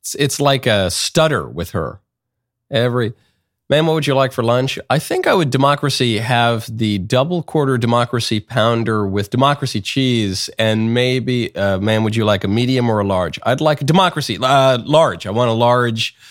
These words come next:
democ-, iced diet, democracy diet, democracy, democracy, Coke. Democracy.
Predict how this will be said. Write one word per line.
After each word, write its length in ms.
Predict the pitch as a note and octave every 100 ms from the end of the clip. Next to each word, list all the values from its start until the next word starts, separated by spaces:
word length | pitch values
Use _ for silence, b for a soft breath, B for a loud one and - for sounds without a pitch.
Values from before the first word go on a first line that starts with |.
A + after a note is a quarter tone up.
| B B -
democ-, 380 | B2+ B2+ B2+ -
iced 260 | C#3 C3+
diet, 380 | - C#3+ D3 D#3
democracy 480 | E3 F3 F#3 F#3+ F#3+
diet, 320 | F3+ G3+ G#3+
democracy, 460 | A3+ B3+ A#3+ A#3 A#3+
democracy, 460 | A#3+ B3 A#3+ G#3+
Coke. 300 | A3+ A#3+ - - b b b b b _ _ _ _ _ _
Democracy. 520 | - G#3 F#3 D3+ B2+